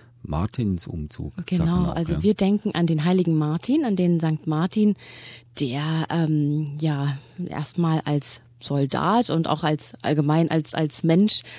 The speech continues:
Speaker 2: ähm, sehr so dem Nächsten nahe stand. Und, ähm, sozusagen, er hat mit seinem Verhalten, mit seinem, ähm, ja, wie er sich anderen gegenüber,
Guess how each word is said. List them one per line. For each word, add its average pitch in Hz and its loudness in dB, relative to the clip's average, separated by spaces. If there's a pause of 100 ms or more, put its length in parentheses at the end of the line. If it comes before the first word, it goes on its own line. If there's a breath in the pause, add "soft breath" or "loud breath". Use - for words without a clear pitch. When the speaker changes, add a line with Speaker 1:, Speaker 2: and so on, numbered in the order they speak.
(300 loud breath)
Speaker 2:
ähm, 160 4
sehr 156 4
so 156 0 (300)
dem 160 0
Nächsten 160 4
nahe 147 4
stand. 240 2 (460 loud breath)
Und, 185 6
ähm, 175 4
sozusagen, 185 2
er 170 2
hat 196 0
mit 185 4
seinem 170 6
Verhalten, 226 0
mit 190 2
seinem, 170 4
ähm, 151 2
ja, 151 -2
wie 165 0
er 160 2
sich 160 -2
anderen 208 4
gegenüber, 170 4